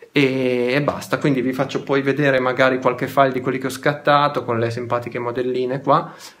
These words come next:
che molto molto carine, tra l'altro, cioè, non sapevano cosa fare perché avevano davanti schiere di, di fotografi, e che,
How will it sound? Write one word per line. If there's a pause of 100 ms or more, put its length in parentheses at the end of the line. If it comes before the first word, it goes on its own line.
(120)
che
molto
molto
carine,
tra
l'altro,
cioè,
non
sapevano
cosa
fare
perché
avevano
davanti
schiere
di,
di
fotografi,
e
che,